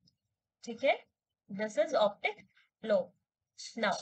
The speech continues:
यहाँ से nerves निकली हैं, optic नर्व, जो कि side में कहाँ चले जाएंगी? आपकी Optic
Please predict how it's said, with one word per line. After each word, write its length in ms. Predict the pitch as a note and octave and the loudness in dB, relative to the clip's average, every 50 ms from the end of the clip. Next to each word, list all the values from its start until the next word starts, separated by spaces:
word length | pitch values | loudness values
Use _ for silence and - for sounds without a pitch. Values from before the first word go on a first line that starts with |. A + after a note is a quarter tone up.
| - - - - | -8 -14 -12 -6
यहाँ 200 | A3 A3+ A3+ A3+ | -2 0 0 0
से 140 | A3+ - B3+ | 0 0 0
nerves 340 | A#3 A#3 A3+ A#3 A3 - - | 4 4 4 4 4 2 -2
निकली 400 | A#3+ A#3+ A#3 G#3+ A3+ A#3+ A#3+ B3+ | -4 -4 -4 -6 -6 -6 -4 -2
हैं, 80 | C4+ | 0
optic 480 | C4 A#3+ G#3 - - - C4+ D4 D4 - - | 0 0 0 0 4 4 4 4 4 -2 -10
नर्व, 340 | A#3 A3 G#3 G3+ F#3+ F#3+ G3 - - _ _ _ _ _ _ A3 | -4 0 2 2 2 0 -4 -10 -20 _ _ _ _ _ _ -10
जो 140 | G3+ A3 G#3+ | -8 -8 -6
कि 160 | - B3 B3+ | -4 -4 -4
side 400 | - - B3+ G#3+ A3 A#3 A3 A#3 | 0 2 2 2 2 2 -2 -2
में 160 | A#3+ B3 B3 | -4 -4 -2
कहाँ 220 | B3 B3 A#3 A#3+ | 0 0 -2 -2
चले 240 | A#3+ B3+ B3 A#3+ A#3 | -2 -2 -4 -4 0
जाएंगी? 380 | A#3 A#3+ A3+ A3+ A3+ A3 A#3 B3 | 2 2 2 2 -2 0 2 4
आपकी 460 | A#3 A3 G#3 - - C4+ D#4+ G#4+ - _ - - - - _ _ _ _ _ _ - | 4 4 2 0 -6 -10 -10 -10 -12 _ -20 -20 -20 -20 _ _ _ _ _ _ -4
Optic 460 | G#3+ G#3 - - _ C4+ C4 C4 | -4 -4 -4 -2 _ 0 0 0